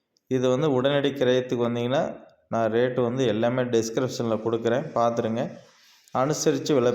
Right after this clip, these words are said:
பேசிக்கலாங்க. உடனடி கிரயம்னா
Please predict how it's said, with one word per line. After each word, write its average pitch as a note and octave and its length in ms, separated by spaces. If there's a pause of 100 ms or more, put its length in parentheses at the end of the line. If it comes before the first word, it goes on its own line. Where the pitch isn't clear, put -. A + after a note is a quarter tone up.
பேசிக்கலாங்க. G2+ 600 (1700)
உடனடி C#3 340 (100)
கிரயம்னா B2+ 440